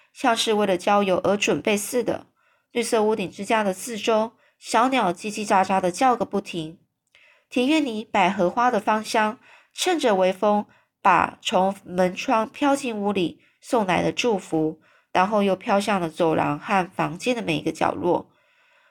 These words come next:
这洼地里的桦树似乎正等待着安像平常一样的问候。可是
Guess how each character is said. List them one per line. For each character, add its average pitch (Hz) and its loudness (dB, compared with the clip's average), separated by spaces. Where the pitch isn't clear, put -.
这 311 0
洼 330 4
地 320 2
里 240 2
的 190 2
桦 226 2
树 208 0
似 311 0
乎 294 2
正 285 2
等 160 0
待 220 4
着 202 0
安 214 0
像 214 -2
平 180 -12
常 190 -4
一 180 -6
样 220 0
的 180 2
问 185 2
候。 190 0
可 208 2
是 240 2